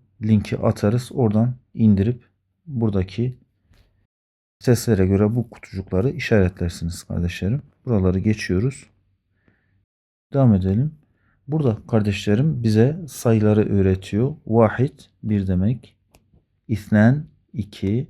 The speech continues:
Selâsetun, üç. Erbaatun, dört. Hamsetun, beş. Aşağıda eşleştirmeler yapmamızı istiyor. Bu dört kardeşlerim. İki, beş, bir ve üç.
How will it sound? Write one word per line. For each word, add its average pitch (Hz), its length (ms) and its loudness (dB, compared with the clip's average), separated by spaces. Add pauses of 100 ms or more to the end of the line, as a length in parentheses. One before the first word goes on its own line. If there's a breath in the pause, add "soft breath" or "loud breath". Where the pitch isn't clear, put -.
(220)
Selâsetun, 113 1120 0
üç. - 540 -4
Erbaatun, 104 1040 -2
dört. 107 360 0 (380)
Hamsetun, 107 760 -8 (100)
beş. 95 460 -4 (680 loud breath)
Aşağıda 151 720 0
eşleştirmeler 107 800 2
yapmamızı 131 540 2
istiyor. 139 480 -6 (720)
Bu 120 360 0 (260)
dört 107 280 4 (260)
kardeşlerim. 101 720 -4 (340)
İki, 101 520 -4 (380)
beş, 117 640 -2 (160)
bir 107 500 -4 (100)
ve 95 160 -2
üç. - 540 -10